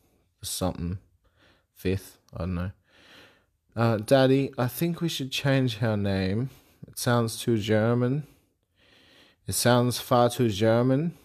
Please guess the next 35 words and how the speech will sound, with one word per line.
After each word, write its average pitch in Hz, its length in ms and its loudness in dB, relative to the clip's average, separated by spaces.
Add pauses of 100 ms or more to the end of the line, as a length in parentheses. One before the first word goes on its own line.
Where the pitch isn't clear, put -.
(260)
It 101 140 -4
is 104 140 -6
not 113 240 -4
palatable 117 760 0 (800)
for - 100 -8
the 101 80 -2
British 127 340 2
people." 98 460 0 (640)
And 104 160 -4
so 110 220 0
they 104 140 2
changed 117 320 0
their 113 60 2
name 110 220 0
from 104 160 -6
Saxe-Coburg 98 840 -2
Gotha, 123 440 -4 (1400)
uh, 95 520 -2
to 113 400 0
Windsor, 120 420 -2 (500)
which 135 200 2
is 123 240 0 (220)
a 120 80 2
pretty 151 300 6
good 135 180 6
idea 110 380 4
if 101 160 -8
you're 101 100 -2
a 95 40 -4
German 92 380 -6
spy, 87 520 -8 (420)
uh, 90 280 -4
to 104 160 -6
remain 101 300 -2
inconspicuous, 110 1400 -6